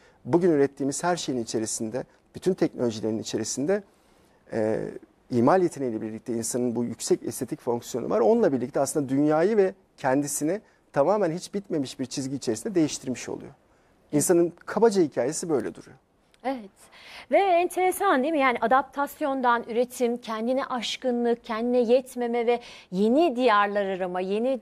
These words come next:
Speaker 2: malzemeler arama, yeni anlamlar aramadan bahsediyoruz aslında.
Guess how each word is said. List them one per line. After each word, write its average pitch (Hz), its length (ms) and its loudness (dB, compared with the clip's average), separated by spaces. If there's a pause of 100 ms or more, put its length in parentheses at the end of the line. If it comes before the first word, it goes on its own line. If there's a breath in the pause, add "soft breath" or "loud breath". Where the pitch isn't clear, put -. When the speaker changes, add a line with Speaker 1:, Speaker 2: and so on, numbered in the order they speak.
Speaker 2:
malzemeler 226 640 0
arama, 190 420 0
yeni 208 280 -2
anlamlar 254 600 2
aramadan 247 1120 0
bahsediyoruz 170 680 -2
aslında. 185 520 -4